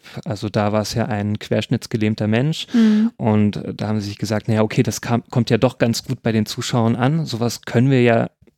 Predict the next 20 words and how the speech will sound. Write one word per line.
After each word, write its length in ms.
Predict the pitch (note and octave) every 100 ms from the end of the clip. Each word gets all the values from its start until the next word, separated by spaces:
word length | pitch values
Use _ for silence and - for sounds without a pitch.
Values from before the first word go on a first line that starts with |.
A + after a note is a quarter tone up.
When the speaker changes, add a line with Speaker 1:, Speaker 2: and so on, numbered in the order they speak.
| _
Speaker 1:
auch 200 | C3 A#2
drehen.“ 340 | - - B2+ B2
Und 80 |
somit 300 | A2 G#2+ A2
haben 140 | A2+ G#2+
die 60 |
dann 160 | G2+ G#2+
sich 120 | G2+
gesagt, 340 | - A2 G#2+ - - - -
„Dann 140 | G#2+
machen 160 | G#2 A2
wir 80 | G2+
es 80 |
dann 160 | - -
auch 160 | G#2+ -
mit 100 | G2+
diesen 220 | G2+ G2+
autistischen, 800 | G2 - G#2+ - - - A#2 A#2+ -
ähm, 240 | C3 A2+
Patienten.“ 720 | - - - C#3 - C3+ C3+